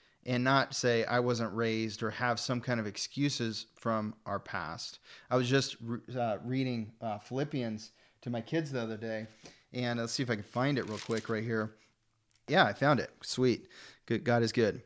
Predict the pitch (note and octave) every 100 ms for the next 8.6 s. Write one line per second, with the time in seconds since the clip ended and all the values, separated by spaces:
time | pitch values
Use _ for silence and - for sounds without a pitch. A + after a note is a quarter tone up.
0 | _ - - B2 A#2+ D3+ E3+ E3+ D3+ C#3
1 | A#2 A2+ G#2+ B2 C#3+ D3+ C#3+ B2+ B2+ -
2 | B2 A#2 G#2+ G#2 - A#2 A2+ - B2 B2
3 | C3+ D3+ D3 E3 C#3+ G#2 G2 - A2 G#2+
4 | G2+ G#2+ A2 A2 G#2+ F#2+ B2+ E3+ E3 F3+
5 | F#3+ D3 G2+ - A#2 A2+ A2 C3+ D#3+ F3+
6 | G3+ - D3 - B2+ A#2 G#2+ A2 G2+ A2+
7 | C3 D#3+ C#3 B2 A#2+ A2 A2+ A2 G#2+ G2
8 | A#2+ G#2+ G#2+ G#2+ G2